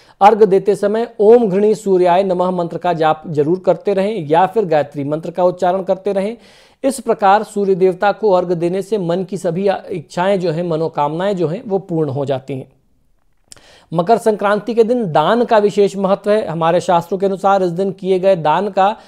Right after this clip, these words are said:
सहस्त्रों गुना पुण्य प्राप्त होता है। इस दिन कंबल, गर्म वस्त्र, घी,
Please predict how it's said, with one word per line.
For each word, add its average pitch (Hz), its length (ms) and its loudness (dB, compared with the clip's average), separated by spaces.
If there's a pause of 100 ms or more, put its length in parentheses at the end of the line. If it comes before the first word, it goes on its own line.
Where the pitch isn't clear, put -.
(180)
सहस्त्रों 185 600 2
गुना 202 220 2
पुण्य 208 380 -2
प्राप्त 156 420 -2
होता 170 220 0
है। 202 240 -4
इस 156 100 -4
दिन 175 180 -4
कंबल, 175 560 0
गर्म 151 380 -2
वस्त्र, 175 400 -2
घी, 185 480 -6